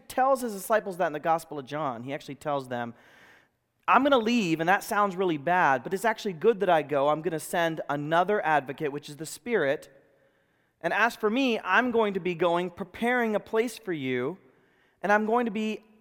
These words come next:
you know, Paul explains, he's gonna be interceding for us, which means he's going to be like someone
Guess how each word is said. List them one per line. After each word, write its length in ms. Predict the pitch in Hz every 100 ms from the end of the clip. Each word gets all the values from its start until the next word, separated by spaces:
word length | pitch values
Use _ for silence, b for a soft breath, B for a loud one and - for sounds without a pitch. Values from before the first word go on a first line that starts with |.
| _
you 80 | 190
know, 140 | 180
Paul 540 | 170 - - 226 220 185
explains, 600 | 175 - 180 160 165 -
he's 140 | - 185
gonna 140 | 220
be 180 | 208 214
interceding 640 | 226 233 214 - 240 208 175
for 260 | - 135 113
us, 360 | 101 - - -
which 220 | 180 -
means 380 | 247 247 208 - b b b
he's 220 | 254 240
going 260 | 247 247 226
to 60 |
be 180 | 190 208
like 500 | 190 185 180 170 - b b b b _ _
someone 920 | - - 269 247 170 139 131 139 190